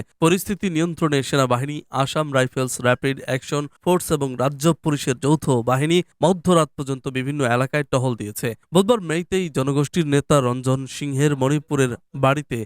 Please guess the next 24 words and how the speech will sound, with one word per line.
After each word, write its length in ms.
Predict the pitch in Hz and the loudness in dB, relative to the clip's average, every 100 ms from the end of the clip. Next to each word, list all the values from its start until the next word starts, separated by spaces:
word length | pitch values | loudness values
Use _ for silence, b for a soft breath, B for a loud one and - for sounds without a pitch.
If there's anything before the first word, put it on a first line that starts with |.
| - | -6
হামলা 360 | - 160 170 190 | 0 0 2 0
চালানোর 420 | 180 160 156 143 | 2 0 0 -2
পর 160 | 135 131 - | 0 -2 0
থেকেই 360 | 135 - 147 | -2 0 -2
বিভিন্ন 300 | 143 143 143 127 | 0 -2 0 0
এলাকায় 380 | 117 120 143 | 0 0 0
এমন 220 | 139 127 120 | -2 -2 -6
সহিংসতা 640 | - 120 131 131 120 - 113 | -6 -6 -4 -6 -6 -4 -4
ছড়িয়ে 320 | - 120 107 | -4 -4 -4
পড়ে। 220 | 113 113 110 _ | -6 -8 -10 _
শুক্রবার 420 | - 190 226 220 | -2 0 2 2
সন্ধ্যায় 580 | 196 - 170 175 156 185 - | 0 -6 -6 0 2 2 0
অন্তত 400 | 143 151 156 - 143 - | -6 -6 -6 -2 -2 0
এক 200 | 139 147 - | -2 0 -4
হাজার 260 | 135 135 | -2 -2
মানুষের 360 | 120 127 127 127 | -2 -4 -4 -6
একটি 220 | 117 - 120 | -8 -8 0
দল 220 | 127 139 135 _ | 2 2 -2 _
অ্যাডভান্স 500 | 139 151 156 175 180 - | 0 2 0 0 -2 -6
হাসপাতালের 600 | 147 139 - 147 139 127 | -4 -4 -4 -2 0 0
কাছে 300 | 127 123 - 139 - | -2 -4 0 -2 0
প্যালেস 360 | 127 131 147 143 - | 2 4 2 0 -2
কম্পাউন্ডে 680 | 143 147 156 156 139 117 113 | -2 0 0 0 -2 -6 -6
অগ্নিসংযোগ 720 | 143 147 151 165 165 160 160 | -6 -6 -6 -4 -4 -2 -4